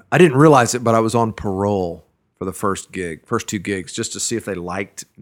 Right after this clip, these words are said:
not really my music, but m-, sort of do I, it was, was I the kind of person that they wanted to hang around with?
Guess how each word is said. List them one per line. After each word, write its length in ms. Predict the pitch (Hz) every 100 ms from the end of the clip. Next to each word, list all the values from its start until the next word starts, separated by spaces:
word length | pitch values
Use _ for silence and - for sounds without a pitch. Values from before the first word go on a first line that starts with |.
| -
not 320 | 123 131 139
really 220 | 127 131 107
my 140 | 98
music, 460 | 98 110 90 87 82
but 120 | 90
m-, 260 | 117 107
sort 180 | - 117
of 160 | 101 87
do 160 | 113
I, 120 | 104 98
it 80 |
was, 180 | 107 95 101 104
was 160 | 104 101
I 80 | 110
the 80 |
kind 200 | 104 117
of 40 | 101
person 380 | 110 - 98 92 _ _ _ _
that 80 | 98
they 60 | 107
wanted 220 | 98 98
to 120 | 85
hang 160 | 104 95
around 400 | 90 90 104 113
with? 240 | 127 127